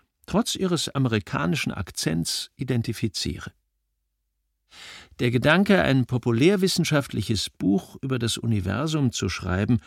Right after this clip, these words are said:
kam mir erstmals neunzehnhundertzweiundachtzig, als ich an meiner Keine-Grenzen-Theorie arbeitete. Damit ließe sich, so hoffte ich, vielleicht eine bescheidene Summe verdienen, die zum Schulgeld meiner Kinder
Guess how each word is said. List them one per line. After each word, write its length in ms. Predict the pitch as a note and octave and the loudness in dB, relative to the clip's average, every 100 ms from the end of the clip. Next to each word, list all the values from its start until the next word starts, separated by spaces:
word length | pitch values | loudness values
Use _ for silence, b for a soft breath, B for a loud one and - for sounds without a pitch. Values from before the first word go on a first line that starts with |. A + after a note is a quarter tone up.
| B B B - | B B B -6
kam 220 | C3+ C3 | 0 2
mir 220 | C3 - | 2 0
erstmals 500 | E3+ - E3+ D3+ - | -4 -2 -2 -2 -2
neunzehnhundertzweiundachtzig, 1700 | C#3+ C3+ C#3 B2 A#2+ A#2 - A2+ A2+ A2 - E2 D2 - - - _ _ _ B B | -2 -2 0 0 0 -2 -2 -2 0 -2 -4 -10 -8 -10 -10 -14 _ _ _ B B
als 200 | A2+ - | -4 -4
ich 200 | G2 - | -6 -4
an 80 | A2+ | 0
meiner 320 | G2+ G#2+ G2 - | 2 2 0 -2
Keine-Grenzen-Theorie 1300 | - G#2+ G#2+ - G2 G#2+ G#2+ G2 D#2+ F#2 E2+ E2 F2+ - | -2 2 2 2 2 2 2 -2 -2 0 0 0 -4 -4
arbeitete. 640 | F2+ D#2+ E2 G2 - F#2 _ _ _ _ _ _ _ _ B B B | -6 -6 -8 -10 -12 -14 _ _ _ _ _ _ _ _ B B B
Damit 240 | C3+ D3 D#3 | 2 2 4
ließe 320 | E3+ F#3 F#3 | 2 4 2
sich, 420 | D#3+ F#3 - - - | 2 0 -2 -12 -4
so 220 | A#2 G2 | 0 2
hoffte 280 | A2 - A2 | 0 0 -2
ich, 300 | A2+ - - | -2 -4 -4
vielleicht 400 | B2 A#2+ A#2+ - | -2 -2 -4 -2
eine 160 | B2 | -2
bescheidene 520 | A#2 - A#2+ B2+ B2 | 0 0 0 2 2
Summe 260 | G#2+ C#3+ D#3 | 4 2 0
verdienen, 540 | - B2 C3 C#3 C#3 - _ - | -2 -2 2 4 2 0 _ -10
die 160 | A#2+ A#2 | -8 -4
zum 200 | - A2+ | -2 0
Schulgeld 580 | - F3+ F3+ C#3+ A#2+ B2 | 2 2 2 2 0 0
meiner 200 | G#2+ G2+ | 0 0
Kinder 440 | - C#3 D3 C3 | -2 -4 -2 -2